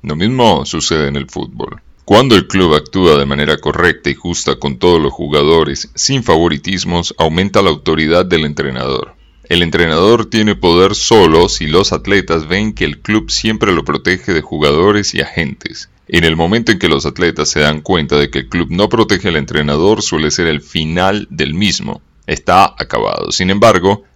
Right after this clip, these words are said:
a veces, cuando el club no apoya al comandante, la relación entre el entrenador y los jugadores puede fortalecerse si esta relación fue bien construida.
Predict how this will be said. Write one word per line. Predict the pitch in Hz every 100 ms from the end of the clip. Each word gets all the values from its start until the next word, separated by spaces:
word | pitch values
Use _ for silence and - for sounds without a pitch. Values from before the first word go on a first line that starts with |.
| _
a | -
veces, | 73 101 - 90
cuando | - 80
el | 73
club | - 95
no | 98
apoya | 98 - 123 90
al | 80
comandante, | 78 78 82 98 76 82 80 _ _
la | 85
relación | 80 78 76 113 117
entre | 104 90
el | 78
entrenador | 73 80 76 76 95
y | 92
los | 76
jugadores | 78 76 82 101 104 - _ _
puede | - 113 127
fortalecerse | - 80 71 76 73 - 113 85 82 78 - -
si | - 82
esta | 78 80
relación | 78 76 - 110 117
fue | -
bien | 78 104 120
construida. | - 82 - 76 82 78 69 -